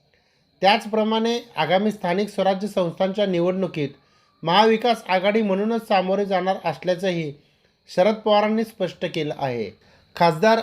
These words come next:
अमर काळे यांनी मोठा दावा केला आहे. सोनिया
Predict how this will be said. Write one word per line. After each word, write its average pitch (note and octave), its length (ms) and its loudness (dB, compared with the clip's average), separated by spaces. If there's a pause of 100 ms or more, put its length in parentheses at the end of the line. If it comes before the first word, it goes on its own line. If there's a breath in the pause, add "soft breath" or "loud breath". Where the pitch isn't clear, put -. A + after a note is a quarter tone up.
अमर F3+ 320 -2
काळे G3+ 340 0
यांनी G3 420 -2 (120)
मोठा F#3 320 -2
दावा G3+ 280 2
केला F#3+ 280 -2
आहे. D3 360 -2 (800)
सोनिया A3+ 460 0